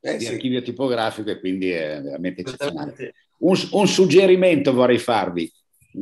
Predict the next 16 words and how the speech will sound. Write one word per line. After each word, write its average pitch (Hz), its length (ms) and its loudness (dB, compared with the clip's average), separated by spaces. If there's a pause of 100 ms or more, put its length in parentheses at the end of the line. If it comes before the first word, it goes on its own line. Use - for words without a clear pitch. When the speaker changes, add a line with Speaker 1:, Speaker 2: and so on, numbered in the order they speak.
(880)
Speaker 2:
Io 190 140 4
ho - 20 2
fatto 156 280 2
l'Istituto 143 540 4
Rizzoli, 156 380 2
ho 185 60 0
cominciato 139 480 2
nel 131 120 -2
sessantatré, 131 680 -4
finito 123 340 -6
nel 117 140 -6
sessantasette, 117 880 -8
quindi 104 220 -8
Aldo 110 240 -4
Novarese 110 580 -2
era 98 360 -6